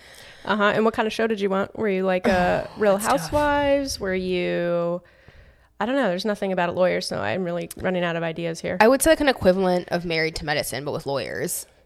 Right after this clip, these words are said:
Speaker 1: Um,
Speaker 2: I
Speaker 1: Married to Lawyers? Married
Speaker 2: Married
Speaker 1: to
Speaker 2: to
Speaker 1: Law?
Speaker 2: Uh, that would be so sad.
Speaker 1: Married to Law? God.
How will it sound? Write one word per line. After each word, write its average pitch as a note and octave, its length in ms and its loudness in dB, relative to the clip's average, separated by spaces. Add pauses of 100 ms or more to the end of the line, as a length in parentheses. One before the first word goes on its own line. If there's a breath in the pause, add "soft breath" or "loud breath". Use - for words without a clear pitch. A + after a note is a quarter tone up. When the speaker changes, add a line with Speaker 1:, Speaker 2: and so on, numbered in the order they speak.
(460 soft breath)
Speaker 1:
Um, F3+ 100 -4
Speaker 2:
I E3+ 640 0
Speaker 1:
Married F3 240 0
to F3 80 -4
Lawyers? F3 400 -4 (200)
Married F3+ 140 -6
Speaker 2:
Married G3 200 2
Speaker 1:
to G3+ 80 -2
Speaker 2:
to F3+ 40 0
Speaker 1:
Law? F3+ 320 2
Speaker 2:
Uh, D#3 280 -2
that E3 100 0
would G#3 100 2
be F3+ 80 0
so D#3 300 -2
sad. C3+ 400 -2
Speaker 1:
Married F3 220 -4
to F3 100 -10
Law? D#3+ 340 -4
God. E3 340 -4